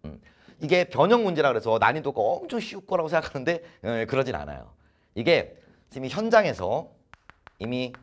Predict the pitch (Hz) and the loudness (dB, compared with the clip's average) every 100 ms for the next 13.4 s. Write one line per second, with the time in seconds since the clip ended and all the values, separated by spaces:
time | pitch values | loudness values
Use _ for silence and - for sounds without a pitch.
0 | - 104 160 143 139 120 117 120 190 127 | -2 -2 0 -2 -2 -4 -4 -2 -4 4
1 | 156 147 - - _ - - _ 80 85 | 8 8 4 -8 _ -20 -20 _ -4 -2
2 | - - - 226 254 247 254 120 123 147 | -4 -10 -8 -2 -2 0 2 4 4 2
3 | 101 85 82 147 82 62 - _ _ _ | 0 -4 -6 -6 -6 -10 -20 _ _ _
4 | - _ - _ - _ _ - - _ | -20 _ -20 _ -20 _ _ -20 -20 _
5 | 78 71 - - 110 - 143 190 233 190 | -16 -16 -14 -10 -8 -8 -8 -6 -6 -6
6 | 98 113 202 - _ 135 143 131 110 110 | -6 -8 -8 -12 _ -6 -4 -4 -6 -8
7 | 117 117 107 85 - _ _ _ _ - | -8 -6 -4 -6 -10 _ _ _ _ -10
8 | 85 120 127 113 104 120 107 170 208 - | -6 -2 -2 -2 -4 -6 -2 -2 -2 -8
9 | - - - 175 185 175 101 113 156 175 | -20 -14 -8 -6 -6 -6 -10 -8 -4 0
10 | 147 90 110 170 180 _ - 123 139 143 | 0 -2 0 -2 -2 _ -10 -8 -8 -6
11 | 143 139 - 110 135 165 156 147 73 76 | -2 -2 0 0 0 0 -6 -10 -10 -10
12 | 55 110 _ _ _ _ - _ - - | -14 -18 _ _ _ _ -20 _ -16 -10
13 | 202 - 80 | -8 -8 -12